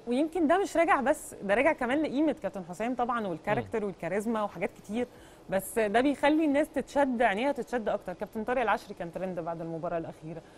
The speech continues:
Speaker 2: مم.
Speaker 1: آه، كابتن مختار مختار بعد مباراة بيراميدز والإنتاج الحربي الأخيرة كان توب trend. يعني دايمًا المدربين في مصر بالذات اللي أساميهم سهلة، لا، الناس
Speaker 2: مم.
Speaker 1: قادرة دايمًا تطلعهم trend. يعني الناس في مصر كمان متابعة الدوري بتفاصيله.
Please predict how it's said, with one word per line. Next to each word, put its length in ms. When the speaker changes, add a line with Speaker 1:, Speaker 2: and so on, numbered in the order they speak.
Speaker 2:
مم. 100
Speaker 1:
آه، 100
كابتن 240
مختار 280
مختار 280
بعد 200
مباراة 420
بيراميدز 380
والإنتاج 540
الحربي 340
الأخيرة 300
كان 200
توب 160
trend. 240
يعني 240
دايمًا 300
المدربين 600
في 100
مصر 300
بالذات 340
اللي 180
أساميهم 380
سهلة، 360
لا، 160
الناس 200
Speaker 2:
مم. 60
Speaker 1:
قادرة 240
دايمًا 260
تطلعهم 400
trend. 280
يعني 180
الناس 220
في 60
مصر 300
كمان 380
متابعة 500
الدوري 640
بتفاصيله. 560